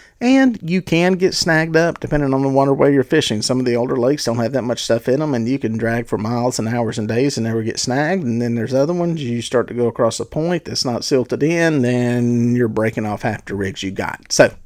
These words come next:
these drifting weights, drifting rigs help you, uh,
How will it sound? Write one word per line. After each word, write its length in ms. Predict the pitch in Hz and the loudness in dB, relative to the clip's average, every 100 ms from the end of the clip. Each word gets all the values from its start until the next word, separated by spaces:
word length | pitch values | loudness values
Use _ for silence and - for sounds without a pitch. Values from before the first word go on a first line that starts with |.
| - - - - - - | -20 -20 -20 -20 -20 4
these 1080 | 170 196 190 185 185 160 - - - - - - - - - | 6 8 6 6 4 2 2 0 0 -4 -6 -12 -16 -16 -16
drifting 400 | 127 170 - 139 | -2 -2 2 0
weights, 300 | 135 127 - | 2 0 -2
drifting 340 | 147 - 120 120 | -2 -2 -2 0
rigs 460 | 113 107 101 - - _ _ _ _ _ _ | 0 -2 -4 -10 -14 _ _ _ _ _ _
help 340 | 220 220 - | -2 -2 -2
you, 640 | 175 151 147 143 165 185 - - | 2 6 8 8 6 2 -8 -4
uh, 380 | 139 131 127 | 0 2 0